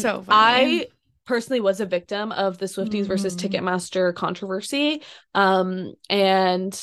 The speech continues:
Speaker 2: because of that, I feel very personally invested, and I'm like,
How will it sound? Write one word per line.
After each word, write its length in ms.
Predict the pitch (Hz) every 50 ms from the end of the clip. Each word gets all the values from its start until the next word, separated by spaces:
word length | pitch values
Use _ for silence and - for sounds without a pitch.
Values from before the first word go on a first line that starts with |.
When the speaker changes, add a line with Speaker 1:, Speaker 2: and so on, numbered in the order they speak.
| - - - _ _ _ _ _ _ _ _ _ _ -
Speaker 2:
because 320 | - 208 196 - 202 190
of 80 | - 202
that, 360 | 214 220 220 226 233 - -
I 160 | - 196 190
feel 160 | 185 - 202 185
very 200 | 185 180 180 180
personally 420 | 175 - 180 175 175 - 190 180
invested, 640 | 170 170 - - 135 190 - - 233 233 233 233 214
and 120 | 190 185
I'm 100 | 185 190
like, 260 | 190 185 180 180 -